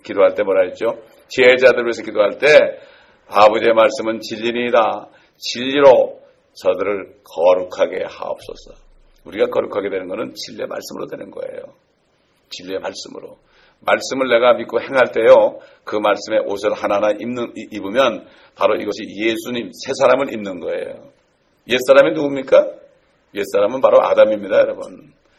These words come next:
새 사람은 예수 그리스도예요. 그분이 마지막 아담이지요. 그 때문에 말씀을 계속 옷을 입어야 돼요. 전신갑주를 입은 게 바로 뭐지요? 예수님이 되는 거예요. 예수님이 뭡니까?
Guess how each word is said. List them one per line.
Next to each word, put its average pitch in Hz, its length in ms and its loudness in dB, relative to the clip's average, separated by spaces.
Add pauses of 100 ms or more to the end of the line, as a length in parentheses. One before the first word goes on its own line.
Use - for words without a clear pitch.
(260)
새 - 180 -12
사람은 98 360 -2
예수 113 260 -8
그리스도예요. 98 600 -8
그분이 101 220 -12
마지막 120 400 0
아담이지요. 101 680 -2 (340)
그 107 160 -4
때문에 113 220 -2
말씀을 110 400 -4
계속 107 320 -4
옷을 104 260 -6
입어야 104 300 -2
돼요. 98 240 -6
전신갑주를 107 640 -6
입은 104 200 -10
게 110 100 -6
바로 107 220 -2
뭐지요? 104 440 -6 (460)
예수님이 92 340 -8
되는 92 140 -12
거예요. 95 200 -4
예수님이 135 360 0
뭡니까? 117 500 -2